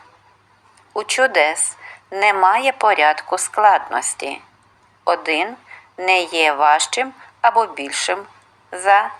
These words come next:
інший. Вони всі однакові. Всі вияви любові максимальні.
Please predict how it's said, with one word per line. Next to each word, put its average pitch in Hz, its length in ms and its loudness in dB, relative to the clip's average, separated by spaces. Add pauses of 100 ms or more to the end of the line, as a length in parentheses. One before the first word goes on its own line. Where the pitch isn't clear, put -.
(300)
інший. - 680 -8 (1200)
Вони 202 440 2 (140)
всі - 540 -4 (340)
однакові. 147 880 -2 (840)
Всі 196 540 -4 (160)
вияви 160 880 -2 (220)
любові 160 720 -4 (260)
максимальні. 156 1000 -2